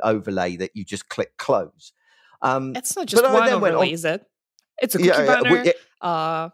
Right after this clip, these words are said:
Speaker 2: something else.
Speaker 1: Yeah, yeah, you get loads of them, don't you? It's ridiculous. So anyway, I went on and looked through this website, and eventually I,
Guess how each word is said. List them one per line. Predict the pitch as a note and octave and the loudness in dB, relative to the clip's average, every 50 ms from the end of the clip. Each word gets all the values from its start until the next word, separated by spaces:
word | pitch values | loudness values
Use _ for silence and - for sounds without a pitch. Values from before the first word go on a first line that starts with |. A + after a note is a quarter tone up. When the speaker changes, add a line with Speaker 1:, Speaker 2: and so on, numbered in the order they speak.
| _ | _
Speaker 2:
something | - - - F#3 F#3+ G#3 G#3+ A#3+ | -14 -10 -10 -8 -6 -4 -2 0
else. | B3 C#3 - | 2 4 4
Speaker 1:
Yeah, | D#3 F3+ F3+ E3+ E3+ - - _ _ _ _ _ _ _ _ _ _ | 6 6 6 4 2 0 -4 _ _ _ _ _ _ _ _ _ _
yeah, | - D#3 E3 F3+ F#3 - - - _ _ _ _ | 2 4 6 6 4 4 0 -4 _ _ _ _
you | - D#3 D3+ | -4 -4 0
get | - E3+ D#3 C3+ | 2 2 2 4
loads | B2+ E3 D#3+ D#3+ D3 B2 | 4 4 2 2 0 -4
of | B2 A2+ G#2 | -6 -6 -6
them, | G2 | 0
don't | G#2 C3 C3+ G2 | 2 2 2 2
you? | D#2+ G2+ | 0 -4
It's | G2+ G2 - - - | -8 -8 -10 -12 -12
ridiculous. | A#2+ G2 C#3 B2 - - - F#2+ F#2 - - _ _ _ _ _ _ _ - _ | -6 -4 -4 -6 -6 -8 -12 -12 -12 -12 -14 _ _ _ _ _ _ _ -20 _
So | - - G3 F3+ | -2 0 0 0
anyway, | F#3 E3+ D3 A2+ G2+ | 0 -4 -2 -2 0
I | G#2 A#2 | 0 2
went | D#3 A3 G#3 - | 2 2 0 2
on | G2+ C3 C3 C3 | 0 0 0 0
and | C3 C#3+ | -2 0
looked | C#3+ D#3 D#3 - | 2 0 0 0
through | - - C3 A2+ | -6 -8 -6 -6
this | G#2 A2 - - | -6 -10 -4 0
website, | A#2+ A2+ G2 - - A2+ F2 | 0 0 0 0 -2 -4 -2
and | - | -2
eventually | B2+ A2+ D#3+ F#3+ G#3 - - - - B2+ A#2 | 0 2 2 2 2 -2 -10 -14 -6 -2 0
I, | A2+ A2 - | 0 0 -2